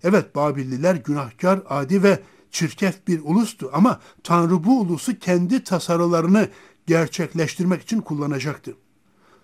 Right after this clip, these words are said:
Habakuk peygamber, "Hainlik edenlere niçin bakıyorsun?" diyor.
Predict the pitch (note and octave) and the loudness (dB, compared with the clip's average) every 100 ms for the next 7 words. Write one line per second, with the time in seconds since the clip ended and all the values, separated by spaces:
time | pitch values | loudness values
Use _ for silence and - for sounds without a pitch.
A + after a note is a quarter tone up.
0 | _ _ - D#3+ F3+ F#3+ - F#3 F#3 F#3 | _ _ -2 2 2 0 2 4 6 6
1 | G3 G3 - _ _ - F3 G3+ G#3 A3+ | 8 6 2 _ _ 0 4 6 6 4
2 | - F#3 G3+ G3 G3+ G3 G#3 C#4 G#3 E3+ | 2 4 4 4 2 2 4 4 4 2
3 | E3 C3+ C#3+ B2+ B2 - | 0 -2 -4 -8 -8 -12